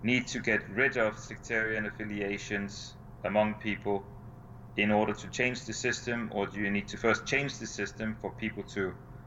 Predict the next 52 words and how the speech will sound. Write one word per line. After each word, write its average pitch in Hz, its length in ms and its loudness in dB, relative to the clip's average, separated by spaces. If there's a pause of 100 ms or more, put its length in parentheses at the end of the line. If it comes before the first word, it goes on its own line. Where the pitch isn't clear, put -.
(200)
get 90 180 4
rid 98 160 4
of - 240 0
their 87 340 4 (280)
sectarian 92 640 4
affiliations? 85 1040 -4 (1040)
I'm 113 160 6
not 110 200 4
sure 110 140 4
it's - 100 2
a - 60 -6
question 113 380 2
of - 200 2
the 104 120 4
old 98 160 4
generation 101 520 2
dying 92 300 6
out, 120 280 -2
because - 500 -4 (120)
as 98 220 4
it 104 60 0
happens 113 560 4
and, 92 120 -4
and 92 340 -2
has 110 220 2
happened 98 300 0
over 92 340 2
almost 92 280 -2
a 92 60 0
hundred 92 280 2
years, 107 460 4 (100)
power 104 260 8
is 95 120 0
passed 95 340 2
on 98 260 2
within 110 280 0
the 104 80 0
parties 90 520 0
and 90 140 -4
within 110 240 2
the 101 80 4
movement. 92 440 -2
So - 120 0
you 92 100 2
now 95 220 10
have 92 160 6
Taimur 107 580 6
Jumblat 92 520 4
instead 92 320 0
of 87 80 -2
Walid 101 300 2
Jumblat 87 420 2